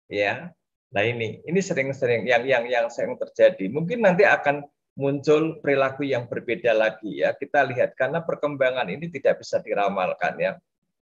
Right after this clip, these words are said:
Perilaku ini memiliki dampak yang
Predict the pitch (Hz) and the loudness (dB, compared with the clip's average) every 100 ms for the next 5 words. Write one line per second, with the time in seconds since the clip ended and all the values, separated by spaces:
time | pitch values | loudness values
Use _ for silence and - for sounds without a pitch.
0 | _ _ _ _ _ _ _ _ _ _ | _ _ _ _ _ _ _ _ _ _
1 | _ - 185 - 208 - 220 247 285 247 | _ 6 8 8 4 2 2 4 4 2
2 | 220 214 202 196 185 175 165 165 175 160 | 2 4 2 -2 -2 2 4 4 0 0
3 | 147 | -4